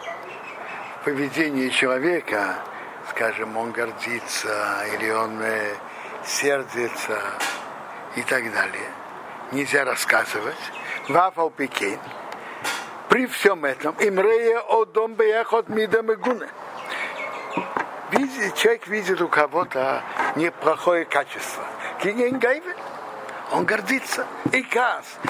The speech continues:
Сердится. И шар и мидас роис. Другие плохие качества.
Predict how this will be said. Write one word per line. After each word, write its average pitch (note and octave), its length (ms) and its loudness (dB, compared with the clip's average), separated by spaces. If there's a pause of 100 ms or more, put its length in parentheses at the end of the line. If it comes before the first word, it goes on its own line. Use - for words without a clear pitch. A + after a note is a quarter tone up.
(160)
Сердится. - 680 0 (560)
И A#3 120 2
шар C#4 300 4
и D4 80 -2
мидас C#4+ 380 2
роис. D4 380 2 (240)
Другие C#4+ 400 4
плохие - 480 0
качества. - 640 -2